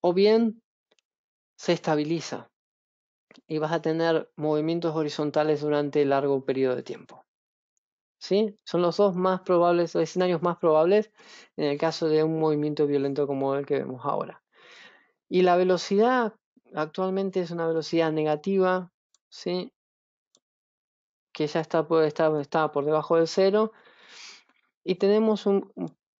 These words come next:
potencial forecast, ¿sí? Eh, previsión de que esa velocidad cambie nuevamente hacia el alza. ¿Sí? Ese cambio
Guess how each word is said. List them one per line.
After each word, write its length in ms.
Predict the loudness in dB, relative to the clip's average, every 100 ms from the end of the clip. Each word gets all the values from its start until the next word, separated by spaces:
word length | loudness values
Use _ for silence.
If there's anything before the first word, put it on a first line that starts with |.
| -2
potencial 880 | -2 0 -2 -4 2 4 4 0 -8 _ _ _ _ _ _ _ _ -14 -14
forecast, 760 | -10 -2 0 0 0 -2 -2 -12
¿sí? 220 | -6 -2
Eh, 280 | 0 0 0
previsión 680 | 0 0 -2 -2 -2 0 -2
de 120 | -6
que 400 | -4 -2 -2 -4
esa 220 | -6 -4
velocidad 640 | -2 -2 -4 -2 0 0 -4
cambie 560 | -4 -2 -2 0 -2 -2
nuevamente 640 | -6 -2 -2 -2 -2 -4
hacia 160 | -6 -4
el 80 | -4
alza. 380 | -4 -10 -18 _ -20 -20 -20 _ _
¿Sí? 380 | -2 0 2 0
Ese 300 | 0 0 0
cambio 640 | 0 2 4 4 2 -4